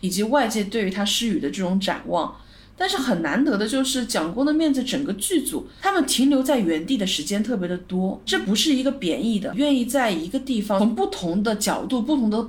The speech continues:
剖面去打磨一个东西，这个太难得了。因为我们都在不断向前赶路的过程当中，部剧能够要有这样的几个演员，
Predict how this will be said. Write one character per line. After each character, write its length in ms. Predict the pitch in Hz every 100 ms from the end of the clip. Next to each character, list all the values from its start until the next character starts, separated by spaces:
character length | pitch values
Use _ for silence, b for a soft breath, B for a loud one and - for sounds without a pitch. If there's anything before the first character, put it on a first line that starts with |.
| - -
剖 160 | 302
面 240 | 311 262 190
去 100 | 214
打 220 | 214 -
磨 220 | 160 175
一 160 | 180 214
个 100 | 233
东 220 | 190 196
西， 220 | 208 -
这 120 | 165
个 60 | 320
太 240 | 330 330
难 220 | 226 165 311
得 80 |
了。 100 | - -
因 80 |
为 80 | 339
我 100 | 277
们 180 | 185 175
都 120 | 285
在 140 | 302 247
不 160 | -
断 160 | 262 240
向 260 | 294 254
前 320 | 208 180 170 190
赶 280 | 196 - 156
路 200 | 180 214
的 100 | 170
过 160 | 180 165
程 240 | 165 208
当 200 | - 170
中， 180 | - 208
部 140 | 262
剧 400 | 262 - 277 196
能 200 | 160 165
够 140 | 202 208
要 260 | 226 196
有 380 | 185 165 135 185
这 140 | - 226
样 240 | 190 175
的 180 | 170 165
几 200 | 160 -
个 80 | 190
演 260 | 185 160
员， 400 | 147 156 147 170